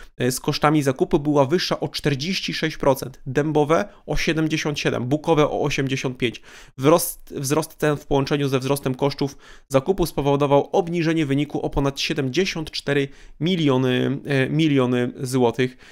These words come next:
więc tutaj, no, mówimy o naprawdę dużych, e, dużych wzrostach. Zauważmy, czterdzieści sześć, siedemdziesiąt siedem i nawet osiemdziesiąt pięć procent, więc wzrost, no, przepotężny. Tutaj to trzeba jasno sobie, e, trzeba to jasno sobie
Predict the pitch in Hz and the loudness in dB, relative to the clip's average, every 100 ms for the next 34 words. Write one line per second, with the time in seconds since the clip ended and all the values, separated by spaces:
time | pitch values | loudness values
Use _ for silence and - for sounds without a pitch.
0 | - - 131 - 135 135 139 135 135 135 | -10 -4 -4 0 0 2 -2 -2 0 0
1 | 131 139 127 123 123 123 151 135 127 - | -2 -4 -4 -6 -4 -2 0 0 -2 -2
2 | 131 120 123 127 160 143 123 120 120 131 | -4 -2 -2 -2 0 0 -2 -2 -2 -4
3 | 127 120 131 - - - 131 143 135 - | -2 0 -2 -4 -8 -6 -4 -6 -6 0
4 | 151 151 - 156 131 135 143 127 160 139 | 0 0 -4 -2 -2 -2 -4 -4 -2 -2
5 | 135 143 139 - 143 - 143 139 139 131 | -2 -4 -4 -8 -8 -6 -4 -4 -4 -6
6 | 131 127 - 127 117 120 127 131 135 139 | -4 -6 -4 -4 -4 -8 -8 -2 0 0
7 | - - - - - 196 - 202 190 165 | -4 -20 -20 -18 -4 -2 -2 -2 0 2
8 | 131 127 120 135 127 127 120 - 123 123 | 2 -2 -8 -6 -4 -4 -6 -4 -2 -2
9 | 120 127 - 123 123 120 123 - - - | -2 -8 -6 -2 0 0 -2 -18 -20 -4
10 | 131 123 135 127 139 123 - 127 123 - | -2 0 0 2 2 2 2 -2 -4 -8
11 | - 135 131 123 | -2 0 2 0